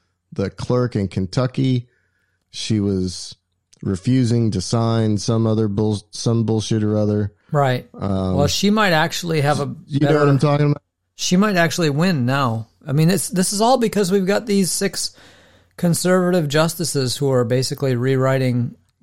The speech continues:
Speaker 2: our entire legislative landscape. You know, we, we talked about Roe v. Wade, right?
Speaker 1: Oh, yeah. Yeah, yeah.
Speaker 2: So, I mean, these, these judges are taking cases specifically for the purpose of,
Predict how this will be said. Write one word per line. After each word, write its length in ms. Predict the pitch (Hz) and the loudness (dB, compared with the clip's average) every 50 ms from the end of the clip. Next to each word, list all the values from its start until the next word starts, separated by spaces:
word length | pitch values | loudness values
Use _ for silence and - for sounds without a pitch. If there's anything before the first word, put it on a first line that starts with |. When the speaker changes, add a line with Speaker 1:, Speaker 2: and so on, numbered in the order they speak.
| - - _ _ - | -20 -20 _ _ -4
Speaker 2:
our 200 | 131 123 123 127 | -2 0 2 2
entire 400 | 120 110 - 127 131 131 131 127 | 0 -2 -2 -2 0 0 0 0
legislative 720 | 120 123 127 123 123 123 - - 131 123 120 117 110 107 | 0 0 -2 -2 -2 -2 -4 -2 -2 -2 -2 -2 -4 -4
landscape. 720 | 110 120 123 147 165 165 - - - - - - - _ _ _ _ _ _ _ - | -4 -2 -2 -2 -2 -2 -4 -8 -10 -14 -14 -16 -18 _ _ _ _ _ _ _ -6
You 120 | 165 170 | -4 -4
know, 200 | 151 123 120 127 127 - | -2 -2 -4 -6 -4 -4
we, 140 | 160 160 - - - - - - - _ _ - | -6 -6 -6 -8 -14 -20 -20 -20 -20 _ _ -6
we 80 | 160 | -4
talked 280 | - - 220 233 202 - | -2 0 0 0 0 0
about 180 | 151 135 135 | 0 0 0
Roe 160 | 135 131 131 120 | 0 0 -2 0
v. 160 | 113 123 117 | -2 -2 -2
Wade, 320 | 123 165 185 170 143 117 117 | 0 0 0 0 -2 -2 -4
right? 300 | 120 127 143 190 202 - _ _ _ _ _ _ _ _ _ _ _ _ _ _ _ _ _ _ _ _ _ _ _ _ _ _ _ - - | -4 -2 -4 -4 -6 -10 _ _ _ _ _ _ _ _ _ _ _ _ _ _ _ _ _ _ _ _ _ _ _ _ _ _ _ -16 -8
Speaker 1:
Oh, 160 | - 117 131 | -4 -2 0
yeah. 240 | 131 113 101 95 101 - _ _ _ _ - - - | 0 0 0 -2 -4 -6 _ _ _ _ -20 -18 -14
Yeah, 60 | 104 | -10
yeah. 60 | - 90 | -6 -4
Speaker 2:
So, 560 | 95 - - 165 156 147 143 143 143 - - 160 | -4 -2 0 2 2 2 2 2 0 -2 -6 -4
I 80 | 160 | -2
mean, 200 | 151 160 160 160 | 0 2 2 4
these, 320 | 160 190 214 214 202 - - | 2 2 2 0 -2 -6 -6
these 400 | 156 147 170 202 214 202 - - | -4 0 0 0 0 -2 -6 -8
judges 720 | - - 156 151 180 196 190 175 151 139 131 117 - - - | -6 -4 -2 0 0 0 0 0 2 2 0 0 -4 -6 -4
are 280 | 135 131 127 127 127 | -2 0 0 0 0
taking 640 | - - - - 160 170 196 190 208 196 165 143 131 | -2 -6 -6 -4 -2 -2 -2 -2 -2 -2 -2 -2 -2
cases 520 | - - 143 156 147 - - 143 127 120 - | -4 -2 -2 -2 -2 -2 -4 -4 -4 -4 -6
specifically 1040 | - - - 127 - - - - 156 165 185 165 - - 127 120 117 113 110 110 - _ _ _ _ _ _ _ _ _ _ _ _ _ _ _ _ _ | -6 -6 -6 -6 -4 -4 -4 -4 -4 -4 -6 -6 -6 -4 -4 -4 -2 -4 -4 -6 -10 _ _ _ _ _ _ _ _ _ _ _ _ _ _ _ _ _
for 140 | _ 151 143 135 | _ -2 -2 -2
the 100 | 139 120 | -2 -4
purpose 520 | - - 151 160 156 - 143 127 - - | -2 0 0 0 0 0 -2 -2 -2 -2
of, 420 | 131 117 113 110 110 120 - - | -2 -2 -4 -6 -8 -12 -16 -20